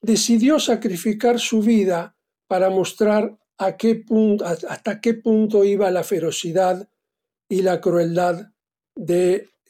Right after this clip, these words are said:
quienes lo perseguían. A lo mejor se equivocó y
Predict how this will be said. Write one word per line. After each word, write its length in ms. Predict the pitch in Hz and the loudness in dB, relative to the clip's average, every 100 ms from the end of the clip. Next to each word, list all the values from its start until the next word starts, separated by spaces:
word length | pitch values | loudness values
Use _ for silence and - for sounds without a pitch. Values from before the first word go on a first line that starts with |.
| - | -4
quienes 320 | 202 190 160 | 0 2 2
lo 160 | 165 | -2
perseguían. 840 | 165 160 - 147 143 135 113 110 - _ _ _ _ _ - _ - | -2 -6 -4 -6 -6 -8 -10 -12 -20 _ _ _ _ _ -20 _ -10
A 100 | 160 | -2
lo 120 | 160 | 0
mejor 400 | 165 156 220 233 | 0 2 4 4
se 140 | - 185 | 2 -4
equivocó 580 | - 185 185 180 226 | -2 0 0 2 2
y 240 | 220 208 | 2 -2